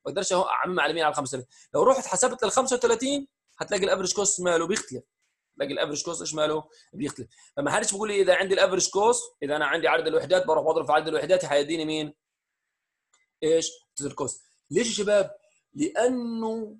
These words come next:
هاي ال-، الافريج كوست مش للفيريبل كوست ولا الفيكس كوست. دائما الفيكس كوست ثابت. مين اللي بخ-، اللي بيخلي الموضوع يختلف؟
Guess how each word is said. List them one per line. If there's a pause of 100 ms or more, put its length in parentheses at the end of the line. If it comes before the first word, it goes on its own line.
(260)
هاي
ال-،
الافريج
كوست
مش
للفيريبل
كوست
ولا
الفيكس
كوست. (220)
دائما
الفيكس
كوست
ثابت.
مين
اللي
بخ-،
اللي
بيخلي
الموضوع
يختلف؟